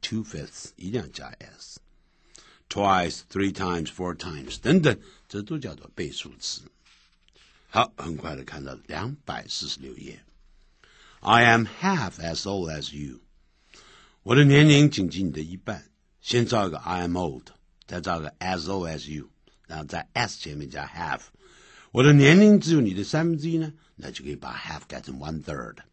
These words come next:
“I am one third as old as you。”同样的，下面第二句子，我仅及于他的三分之一用功。“I study hard”，先造一个副词，再造个“I study as hard as he”，然后在 s 前面呢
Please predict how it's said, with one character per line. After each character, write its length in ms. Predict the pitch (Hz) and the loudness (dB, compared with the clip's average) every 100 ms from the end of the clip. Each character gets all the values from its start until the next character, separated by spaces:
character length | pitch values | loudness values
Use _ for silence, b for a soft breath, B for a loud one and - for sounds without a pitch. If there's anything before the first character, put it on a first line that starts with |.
| b b b b b | b b b b b
“I 160 | 82 | -2
am 120 | 82 82 | 0 2
one 220 | 131 143 | 2 2
third 380 | 110 90 71 65 | 0 -2 -4 -10
as 220 | 78 73 | -12 -10
old 300 | 73 80 73 _ _ _ _ | -6 -6 -8 _ _ _ _
as 280 | 76 69 67 | -10 -10 -10
you。” 220 | 67 64 - _ _ _ _ _ _ - | -12 -16 -18 _ _ _ _ _ _ -12
同 180 | 82 | -4
样 120 | 104 95 | -2 -2
的， 60 | |
下 180 | 78 85 | -6 -8
面 140 | 73 | -10
第 160 | 64 85 | -10 -10
二 80 | 67 | -10
句 200 | - 71 | -16 -18
子， 140 | - _ _ B B B B B B | -20 _ _ B B B B B B
我 160 | 143 170 | 6 6
仅 200 | 147 113 | 4 2
及 180 | 120 | 2
于 60 | 139 | 0
他 160 | 139 139 | 0 -2
的 60 | |
三 240 | 120 180 202 | -2 0 2
分 120 | 196 | 2
之 140 | 143 | 0
一 100 | 147 | -2
用 220 | 117 76 | -2 -6
功。 180 | - 64 - _ _ _ _ _ | -10 -20 -20 _ _ _ _ _
“I 160 | - 87 | -8 -8
study 520 | - - 127 113 101 | -6 -4 -2 -2 -2
hard”， 380 | 104 117 71 - - | -6 -10 -10 -14 -20
先 240 | - 76 | -14 -12
造 180 | 78 71 | -12 -12
一 60 | |
个 80 | 64 | -14
副 240 | - 82 62 | -18 -18 -16
词， 300 | - - _ _ _ _ _ | -16 -18 _ _ _ _ _
再 160 | - 90 | -10 -8
造 240 | 78 85 | -4 -4
个 120 | 73 69 B B B B | -6 -14 B B B B
“I 140 | 101 | 0
study 420 | - - 156 127 | 2 2 2 2
as 100 | 104 | 0
hard 360 | - 180 190 123 | -4 -4 -4 -4
as 220 | 69 71 | -10 -16
he”， 240 | - 64 - _ _ _ _ b b b b | -16 -18 -20 _ _ _ _ b b b b
然 140 | 80 | -6
后 100 | 87 | -4
在 300 | 90 110 104 - | -2 0 0 -2
s 280 | 151 131 - | -2 -2 -6
前 220 | 87 80 | -8 -6
面 160 | 87 | -6
呢 80 | 71 | -8